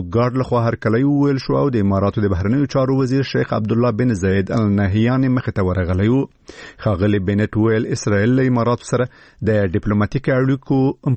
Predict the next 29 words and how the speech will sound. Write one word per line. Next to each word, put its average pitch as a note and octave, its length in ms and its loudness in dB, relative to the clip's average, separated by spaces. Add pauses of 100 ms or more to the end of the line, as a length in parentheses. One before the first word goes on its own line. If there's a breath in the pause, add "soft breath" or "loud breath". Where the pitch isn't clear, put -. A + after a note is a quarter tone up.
پراختیا G#2 440 0 (100)
غواړي. G#2+ 280 2 (920 loud breath)
اسرائیل B2 340 0
او A#2+ 60 2
متحده A#2 460 2
عربي A#2 280 2
اماراتو A2 460 0
له A2 80 2
اوږدې G#2+ 340 0
مودې G2+ 240 0
راهیسې G2 320 0
په G#2+ 80 2 (300)
امنیتي G#2 440 0
برخه C3+ 180 -2
کې - 220 -4
پټه C3 540 0
همکاري G2+ 460 0
کوله، F#2 320 2
خو B2 100 0 (400 loud breath)
د - 20 2 (200)
دواړو A2+ 320 2
هیوادونو A#2 360 0 (100)
ترمنځ G2+ 400 2
د F#2+ 160 2
ابراهیم F#2 380 0
د C3+ 120 -2
تړون C3 260 0
په B2 160 0
اساس C3 300 -4